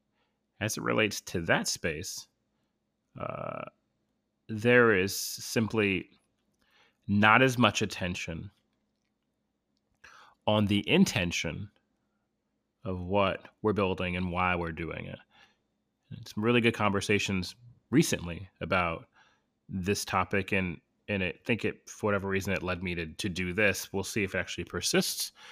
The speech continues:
or if this is a, a one-off effort.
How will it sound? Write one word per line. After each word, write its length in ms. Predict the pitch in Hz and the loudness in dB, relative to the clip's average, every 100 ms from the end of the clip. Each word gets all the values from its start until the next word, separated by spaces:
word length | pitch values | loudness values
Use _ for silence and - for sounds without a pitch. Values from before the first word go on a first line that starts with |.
| - - _ - | -20 -20 _ -14
or 80 | 92 | -10
if 80 | |
this 180 | 98 95 | -8 -6
is 140 | 98 95 | -2 0
a, 200 | 90 82 - _ _ _ - | 0 -2 -10 _ _ _ -20
a 80 | - - _ _ | -20 -20 _ _
one-off 460 | 87 92 92 85 - | -6 -2 -2 -2 -2
effort. 380 | 104 - 80 | -4 -2 -6